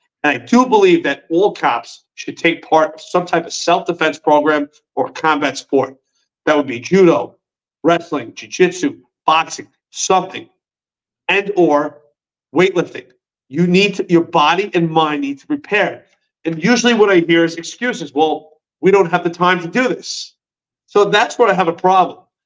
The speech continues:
I'm okay. Every cop should have an outlet. But if you have time to be part of a Taekwondo team, uh, I'm sorry, not a Taekwondo team, because that is a, a,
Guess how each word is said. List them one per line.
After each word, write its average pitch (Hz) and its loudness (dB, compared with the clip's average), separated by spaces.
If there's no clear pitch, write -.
I'm 208 0
okay. 254 4
Every 175 -2
cop 190 0
should 160 -8
have 170 0
an 165 -2
outlet. 190 -4
But 202 0
if 190 -6
you 240 -2
have 240 0
time 180 0
to - -8
be 180 0
part 190 0
of 190 -2
a 170 -4
Taekwondo 175 0
team, 180 2
uh, 175 2
I'm 180 2
sorry, 170 0
not 175 0
a 170 -8
Taekwondo 139 -2
team, 135 -2
because 127 -8
that 160 -2
is 135 -8
a, 104 -10
a, - -18